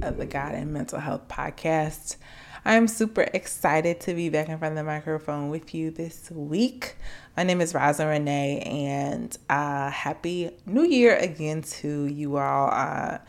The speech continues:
I know that the last, girl, I feel like I'm a spinning record at this point. The last year has been a little bit of a M I A season for me.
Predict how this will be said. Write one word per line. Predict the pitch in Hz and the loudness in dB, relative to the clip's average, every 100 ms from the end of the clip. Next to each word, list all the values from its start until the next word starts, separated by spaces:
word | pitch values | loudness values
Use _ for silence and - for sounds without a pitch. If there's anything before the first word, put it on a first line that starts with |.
| - - - - | -20 -20 -20 -6
I | 165 | 4
know | 214 277 | 8 12
that | 240 226 | 12 10
the | 175 | 6
last, | 156 147 156 165 - - - - - - - - | 8 8 6 4 0 6 6 4 -8 -18 -18 -8
girl, | - 147 - 143 - | -2 0 0 -2 -4
I | - | -2
feel | 160 135 | 2 2
like | 131 | 2
I'm | 131 131 | 0 0
a | 139 - - - - - _ - | -2 -2 -4 -10 -18 -20 _ -12
spinning | - - 160 151 147 147 151 - - | -10 -6 -4 -4 -4 -6 -8 -12 -12
record | 147 131 127 - - | -6 -4 -4 -6 -6
at | - | -4
this | 127 - | -4 0
point. | 120 120 - - - - | 0 0 -4 -18 -20 -4
The | 147 | 4
last | 151 151 160 | 6 6 4
year | 160 151 156 | 0 4 4
has | 170 139 143 | 4 2 0
been | 139 143 139 143 147 - - - - | -2 0 0 0 -2 -6 -18 -20 -2
a | 156 | 4
little | 156 165 165 | 8 8 8
bit | 165 | 6
of | 156 147 | 4 4
a | 147 | 2
M | 147 160 | 0 2
I | 147 147 | 4 4
A | 143 143 | 4 2
season | - 151 147 151 | 0 -2 -2 -4
for | - - | -2 -2
me. | - - 147 160 | 0 -2 -2 -6